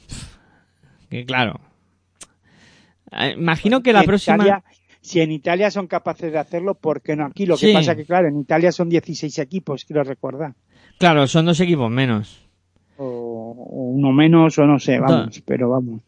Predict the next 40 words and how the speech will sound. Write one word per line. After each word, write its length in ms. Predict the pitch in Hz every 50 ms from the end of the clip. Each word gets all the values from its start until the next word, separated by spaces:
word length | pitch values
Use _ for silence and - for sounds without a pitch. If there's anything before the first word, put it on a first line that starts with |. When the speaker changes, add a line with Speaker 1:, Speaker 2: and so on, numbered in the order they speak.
| _ -
Speaker 1:
Sí, 300 | - - - 156 139 117
entonces, 520 | 113 110 107 117 131 143 139 - 165 156 147
claro, 340 | - 151 151 151 120 110 107
se-, 400 | - - 117 107 110 107 107 107
ahí 200 | 110 120 135 143
tienes 300 | 147 156 151 156 139 156
alguna 300 | 151 151 151 151 143 127
fecha 300 | 113 135 123 - - 120
más 260 | 117 117 113 110 107
libre. 400 | 104 113 143 147 131 110 120 110 _ _ _ _ _ - - - - - - - _ _ _ _
Pero 220 | - 135 131 139 143
bueno, 240 | 160 151 117 107 110
veremos 360 | 123 143 170 180 175 147 165
a 60 | 160
ver 160 | 165 160 160
qué 100 | - 160
nos 180 | 156 151 143 131
depara 380 | 127 123 120 156 151 123 107
la 100 | 101 101
próxima 380 | 104 117 123 113 131 127 120 120
temporada, 640 | 123 120 117 113 113 117 117 123 139 151 165 202 240 - _ _ _ _ _ -
a 100 | 110 104
ver 160 | 110 120 120
cómo 240 | - 127 123 120 117
montan 300 | 117 123 117 127 120 117
el 100 | 117 107
calendario, 640 | - 123 117 117 117 120 143 156 165 175 180 196 208 - 185
cuándo 260 | - 139 123 123 120
empiezan, 640 | 117 117 - 147 160 170 - - 190 202 214 233 226 _ _ _ _ _ _ _ _ _ _ _ _ -
eh, 360 | - 80 85 78 - - - -
porque 280 | 95 101 - - -
claro, 260 | - - 131 131 107
ahora 340 | 85 92 113 120 120 123 123 120
ya 160 | 127 135 131
es 100 | 127 135
lo 160 | 135 127 117
que 80 | - 123
hay 60 | 117
que 100 | - 117
pensar. 400 | 98 113 110 110 - 190 165 -